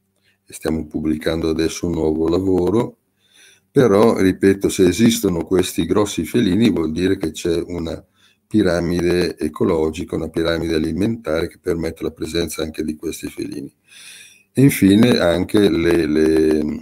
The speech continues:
le emergenze, eh, botaniche. Vi sono, a parte degli alberi che sono ormai rari, vi sono però anche delle altre specie come questa che è stata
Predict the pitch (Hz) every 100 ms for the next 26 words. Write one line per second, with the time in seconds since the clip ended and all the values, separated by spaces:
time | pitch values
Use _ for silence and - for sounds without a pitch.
0 | - _ - 87 87 87 82 78 92 90
1 | 87 - 87 85 78 - 76 78 78 80
2 | 78 87 82 85 - 123 87 78 78 -
3 | - _ _ _ _ 87 - 92 80 76
4 | 82 80 - 78 - - _ _ _ -
5 | 87 80 85 90 87 87 85 78 80 -
6 | 85 85 82 80 - 85 78 87 120 80
7 | 85 107 85 - 90 87 - _ - 87
8 | 85 82 82 82 87 85 _ _ _ _
9 | - 85 92 87 76 85 - 107 104 80
10 | - 76 73 - 78 76 - - - -
11 | - 73 76